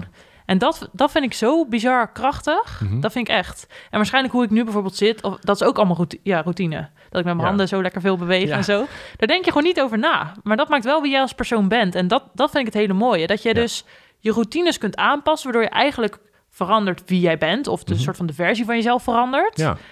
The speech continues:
Speaker 1: En daarmee steeds meer kunt groeien en succesvoller kunt worden. Wat dat dan ook mag betekenen.
Speaker 2: Ja. Ja, die routines die worden echt een onderdeel van jou.
Speaker 1: Ja.
Speaker 2: En, nou, dat zei Aitja volgens mij ook. Eh, dan is er geen enkele andere mogelijkheid meer dat het resultaat waar je naar streeft,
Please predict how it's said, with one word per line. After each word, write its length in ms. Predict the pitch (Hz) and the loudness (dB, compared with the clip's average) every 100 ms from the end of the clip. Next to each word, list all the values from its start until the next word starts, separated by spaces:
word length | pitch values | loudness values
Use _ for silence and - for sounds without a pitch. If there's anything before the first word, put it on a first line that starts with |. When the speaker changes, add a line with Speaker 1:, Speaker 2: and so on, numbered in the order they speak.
| - | -12
Speaker 1:
En 120 | - 196 | -4 0
daarmee 320 | 226 285 269 | 0 2 -2
steeds 380 | - 269 262 - | -2 -2 -2 -4
meer 120 | 233 | -6
kunt 140 | 220 | -6
groeien 220 | - 240 | -4 -2
en 80 | 214 | 0
succesvoller 500 | 208 202 262 - 165 | -2 0 0 0 -4
kunt 140 | 170 156 | -4 -2
worden. 340 | 160 151 - _ _ | 0 0 -4 _ _
Wat 280 | 165 170 175 | 0 0 0
dat 100 | 165 | -2
dan 100 | 160 | -2
ook 80 | |
mag 160 | 165 160 | -2 -4
betekenen. 500 | 160 151 151 - - - | -6 -6 -6 -10 -14 -6
Speaker 2:
Ja. 260 | 156 92 87 _ _ | -2 -2 -6 _ _
Ja, 140 | - 110 | -4 0
die 120 | 110 | 2
routines 480 | 117 123 143 117 - | 0 0 0 0 0
die 120 | 110 | 0
worden 240 | 117 107 | 0 -2
echt 200 | 127 120 | -4 -2
een 140 | 120 107 | -2 -2
onderdeel 640 | - 151 117 95 95 95 90 | -2 0 0 0 2 2 0
van 240 | 90 95 | 0 0
jou. 420 | 95 110 90 104 | 0 0 0 0
Speaker 1:
Ja. 140 | 214 247 | 0 2
Speaker 2:
En, 320 | 107 107 - - - _ _ _ _ | 0 -2 -6 -10 -14 _ _ _ _
nou, 140 | - 95 | -2 0
dat 100 | 95 | 2
zei 160 | 98 | 0
Aitja 360 | 92 113 123 101 | 2 0 0 -2
volgens 300 | 87 87 87 | -4 -6 -6
mij 80 | 90 | -4
ook. 260 | 92 - - - _ _ | -4 -6 -14 -20 _ _
Eh, 180 | - 95 95 | -8 -6 0
dan 200 | 107 107 | 0 0
is 180 | 139 - | 0 2
er 180 | 113 110 | 0 0
geen 220 | 107 107 | -4 -4
enkele 340 | 139 160 127 | -6 -2 -2
andere 300 | - 123 110 | 0 -2 0
mogelijkheid 420 | 107 147 - 95 | 0 -2 -2 -2
meer 300 | 87 87 104 107 | 0 0 -2 -4
dat 420 | - 117 110 - | -2 -2 -2 -2
het 160 | 113 104 | -2 2
resultaat 460 | 110 104 123 127 | 2 2 0 0
waar 100 | 117 | 2
je 60 | 98 | 0
naar 100 | 92 | 0
streeft, 520 | - 127 113 123 - | -2 0 0 0 -8